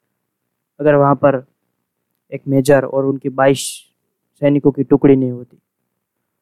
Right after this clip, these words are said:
उन मेजर का नाम है मेजर सोमनाथ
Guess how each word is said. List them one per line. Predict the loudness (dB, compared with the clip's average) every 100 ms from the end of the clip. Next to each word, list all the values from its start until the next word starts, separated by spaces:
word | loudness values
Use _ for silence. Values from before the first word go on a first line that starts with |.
| _ -10
उन |
मेजर | -4 0 2 2
का | 0
नाम | -2 -4 -8
है | -16 -20 _ _ _ _ _ _ _ _ _ _ _ _ -4
मेजर | 0 2
सोमनाथ | 4 2 2 -2 -6